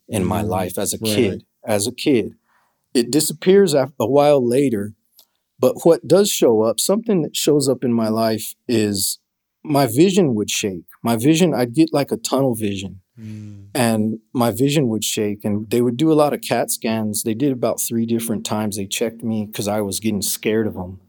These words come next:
Speaker 1: I was
Speaker 2: Okay.
Speaker 1: getting scared of these things, and, uh, my, uh, my hands would feel really, uh, fat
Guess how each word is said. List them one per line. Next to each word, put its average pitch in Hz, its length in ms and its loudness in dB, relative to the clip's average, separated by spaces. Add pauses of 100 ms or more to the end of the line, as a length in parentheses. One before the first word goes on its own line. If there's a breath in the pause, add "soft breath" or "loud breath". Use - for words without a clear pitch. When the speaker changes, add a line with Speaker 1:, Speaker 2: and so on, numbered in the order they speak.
Speaker 1:
I 110 100 -6
was 110 120 -2
Speaker 2:
Okay. 139 100 -2
Speaker 1:
getting 131 140 -2
scared 151 360 2
of 110 140 0
these 107 240 -4
things, 110 400 -4 (800 soft breath)
and, 110 280 2
uh, 98 120 -2
my, 107 420 0
uh, 95 180 -6 (240)
my 120 200 2
hands 147 680 0
would 113 180 -4
feel 127 360 0
really, 110 640 2 (240)
uh, 95 200 -2
fat 135 460 -2